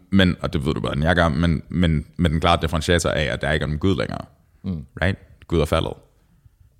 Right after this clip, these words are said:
Speaker 1: Og det er det, jeg mener. Det, det er lidt den der romantiske form for kunst, den er sådan, den er svær at få øje på, på en eller anden måde,
Speaker 2: Ja.
Speaker 1: fordi der er ikke rigtig noget. Enten er det, fordi, jeg, jeg, jeg anerkender fuldt ud, at det kan godt være, det er bare mig, men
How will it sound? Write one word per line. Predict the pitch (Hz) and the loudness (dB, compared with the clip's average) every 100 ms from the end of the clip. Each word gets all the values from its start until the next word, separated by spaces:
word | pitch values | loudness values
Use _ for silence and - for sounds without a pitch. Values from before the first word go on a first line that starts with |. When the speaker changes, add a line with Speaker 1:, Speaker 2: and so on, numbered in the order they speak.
| - - - | -14 -12 -6
Speaker 1:
Og | 92 | 0
det | |
er | |
det, | 98 | 4
jeg | 95 | 4
mener. | 117 90 | 4 2
Det, | 76 82 - - | 0 -4 -6 -4
det | 98 | 0
er | |
lidt | 85 101 - - | 2 0 -2 0
den | 95 | 2
der | |
romantiske | 90 87 104 80 82 | 4 4 2 0 -2
form | 82 | -4
for | 78 | -2
kunst, | 110 90 | -4 -4
den | 80 | -6
er | 80 | -6
sådan, | 85 | -4
den | 87 | -4
er | 85 | -4
svær | - 104 | 2 4
at | 87 | 4
få | - | 2
øje | - 123 | 2 2
på, | - | 0
på | |
en | 87 80 | -2 -2
eller | 73 | -6
anden | 82 | -4
måde, | 78 | -4
Speaker 2:
Ja. | |
Speaker 1:
fordi | 80 80 | -4 -2
der | 82 | 0
er | 85 | 0
ikke | 87 | -2
rigtig | 85 82 | -4 -4
noget. | 82 85 80 - _ _ _ - | -4 -6 -8 -12 _ _ _ -4
Enten | 123 131 143 | -2 0 0
er | 123 | 0
det, | 107 | 0
fordi, | 98 104 95 - _ - - | 0 -2 -4 -8 _ -8 -4
jeg, | 120 - | -4 0
jeg, | 92 80 92 | 0 0 0
jeg | 87 - - - | 0 -2 -10 0
anerkender | 92 87 85 | 2 2 -2
fuldt | - 107 87 | -2 0 2
ud, | |
at | 80 | 2
det | 82 | 0
kan | 85 | 0
godt | 80 | 2
være, | 78 | 0
det | 78 | 2
er | |
bare | 82 | 4
mig, | 95 110 - 92 | 6 4 2 0
men | 92 | 0